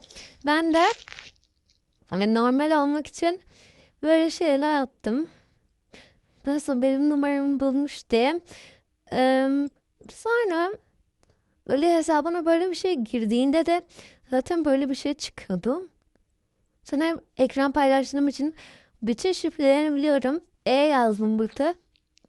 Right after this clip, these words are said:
Biliyorsa ya söylesin bana.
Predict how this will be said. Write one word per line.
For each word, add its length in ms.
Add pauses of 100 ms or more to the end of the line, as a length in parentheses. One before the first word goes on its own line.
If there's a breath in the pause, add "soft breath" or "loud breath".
(520 soft breath)
Biliyorsa 720 (840)
ya 140
söylesin 720
bana. 280